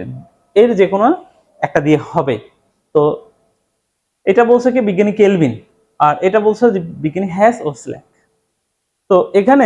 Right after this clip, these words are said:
বেশিরভাগ উদ্ভিদ, সবচেয়ে বেশিরভাগ উদ্ভিদই হচ্ছে সি ফোর চক্র দিয়েই আসলে, আহ,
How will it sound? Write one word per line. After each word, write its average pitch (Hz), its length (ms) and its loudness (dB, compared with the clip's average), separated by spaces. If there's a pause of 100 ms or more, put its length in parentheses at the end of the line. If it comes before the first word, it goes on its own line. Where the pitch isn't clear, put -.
বেশিরভাগ 202 640 2
উদ্ভিদ, 127 300 -2 (340)
সবচেয়ে 214 400 -6
বেশিরভাগ 226 400 0
উদ্ভিদই 240 300 -2
হচ্ছে 254 240 2
সি - 180 -8
ফোর 180 200 -14
চক্র 165 300 -6
দিয়েই 202 260 0 (400)
আসলে, - 300 -4 (580)
আহ, 127 240 2